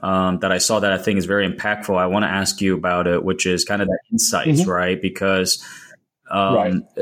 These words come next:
Speaker 1: again, that's another automation, meaning, you know, to me, I'm,
Speaker 2: Mm-hmm.
Speaker 1: you know, the reason I love automation is because a lot of times customer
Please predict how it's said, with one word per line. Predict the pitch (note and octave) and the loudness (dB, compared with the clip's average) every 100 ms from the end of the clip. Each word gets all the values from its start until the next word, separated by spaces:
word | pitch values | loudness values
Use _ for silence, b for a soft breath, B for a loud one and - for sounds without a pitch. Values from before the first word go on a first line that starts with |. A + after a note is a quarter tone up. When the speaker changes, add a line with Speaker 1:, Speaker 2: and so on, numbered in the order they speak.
| - - - | -8 -10 -4
Speaker 1:
again, | B2+ B2 | -2 0
that's | A#2 C3+ | 0 2
another | A2+ G#2 C3+ C#3 G2+ | 2 2 2 2 2
automation, | G2 F#2 E2 D#2+ D2+ F#2 | 0 0 -2 -2 -2 -2
meaning, | G#2+ A2+ A2+ A2 G#2 G#2+ | 0 2 2 0 -2 -4
you | G#2 | -2
know, | G2 | -2
to | - A2 | 0 0
me, | C#3 B2 | 0 0
I'm, | G#2+ G#2+ G#2+ | -2 -4 -2
Speaker 2:
Mm-hmm. | D#3 E3 D#3+ | 2 4 4
Speaker 1:
you | A#2 | 2
know, | A2 G#2+ - | 0 -4 -2
the | A#2 | 0
reason | A#2 C#3 C3+ | 2 2 0
I | |
love | G#2+ A2+ | 0 0
automation | G#2 G#2 F#2 G2+ - G2 | 2 2 0 0 0 0
is | F#2 | 0
because | G2 - G2 F#2+ G2 | -2 -2 0 0 -2
a | G2+ | -2
lot | A2+ | 0
of | C#3 | 0
times | - A2+ A2 G2+ | 0 0 0 -2
customer | - A#2+ - A#2 A2 F#2 | -2 -2 0 2 2 0